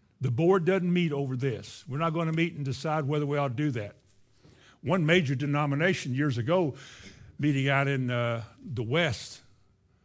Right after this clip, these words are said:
they, uh, one on, on the agenda for a vote was whether or not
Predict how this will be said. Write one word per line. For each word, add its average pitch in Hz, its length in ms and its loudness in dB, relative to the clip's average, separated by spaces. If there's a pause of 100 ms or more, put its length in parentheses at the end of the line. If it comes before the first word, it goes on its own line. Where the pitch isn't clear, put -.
(520)
they, 123 300 0
uh, 120 260 -2 (120)
one 147 240 -4
on, 156 360 -6
on 151 140 -2
the 139 120 0
agenda 151 460 2
for 131 200 -2
a 127 40 0
vote 180 340 0
was 127 200 -6
whether 147 180 -2
or 143 40 -2
not 143 240 -2